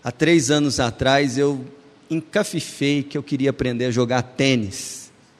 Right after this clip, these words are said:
<laughs> Parece piada. Mas foi. E aí, nunca tinha jogado na minha vida, nem sabia como é que pegava a raquete. Mas tinha uma quadra lá perto de casa,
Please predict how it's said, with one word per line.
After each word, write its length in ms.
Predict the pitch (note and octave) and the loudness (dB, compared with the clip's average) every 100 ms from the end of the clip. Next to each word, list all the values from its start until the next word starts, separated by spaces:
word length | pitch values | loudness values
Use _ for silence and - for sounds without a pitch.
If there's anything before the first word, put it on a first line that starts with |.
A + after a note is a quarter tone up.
| _ | _
<laughs> 1700 | C#3 - C3+ - - G3 - D4 - - - - - - - - _ - | -6 -2 -2 -2 -4 -6 -6 -6 -8 -8 -8 -8 -10 -14 -14 -20 _ -4
Parece 280 | C#3 C#3 | -2 -2
piada. 540 | - D#3+ B2+ A#2 A#2+ A2+ - _ _ _ _ - - - G#3 G3+ F3+ E3 | -2 -4 -4 -6 -8 -10 -16 _ _ _ _ -20 -18 -14 -12 -12 -14 -8
Mas 180 | D3 E3+ | 2 2
foi. 420 | - D3+ A#2 G#2 - - - _ _ - _ | 4 2 2 -4 -12 -20 -20 _ _ -20 _
E 100 | E3+ | 6
aí, 720 | F3+ F#3 G3+ A3+ A#3 F3+ - - - - - _ _ _ _ _ _ _ _ _ _ - - _ _ _ _ | 10 10 8 6 4 0 -12 -20 -20 -20 -20 _ _ _ _ _ _ _ _ _ _ -20 -20 _ _ _ _
nunca 400 | D3 B3 C4+ - | 4 4 6 4
tinha 320 | G3 - A3 F#3 | 2 0 0 0
jogado 400 | F3 D#3+ E3+ D#3 | 0 2 0 0
na 100 | D3 | -2
minha 240 | D3+ C3+ | 0 -2
vida, 300 | A2+ C#3 C3 | 0 -2 0
nem 100 | D#3 | -2
sabia 340 | D#3+ E3 D3+ | 0 0 0
como 140 | D3+ D3 | -2 -4
é 40 | |
que 80 | D3 | -4
pegava 320 | D3+ C#3 C3+ | -2 -2 -2
a 40 | C3 | -2
raquete. 640 | B2+ - A#2 - - - - - - - - _ _ | -4 -4 -4 -4 -12 -10 -12 -14 -20 -20 -20 _ _
Mas 540 | F3+ B3+ A#3 - - - _ _ _ _ _ _ _ _ _ _ _ _ _ _ _ | -2 0 -2 -6 -16 -20 _ _ _ _ _ _ _ _ _ _ _ _ _ _ _
tinha 200 | - F3+ | -6 -4
uma 100 | D3+ | -4
quadra 480 | - - D3 C#3+ C#3 | -6 0 2 4 4
lá 140 | C#3 | 2
perto 260 | C3+ C#3 B2+ | 2 0 0
de 80 | B2+ | -6
casa, 580 | - E3 G3 F3+ F3+ | -2 0 0 -4 -8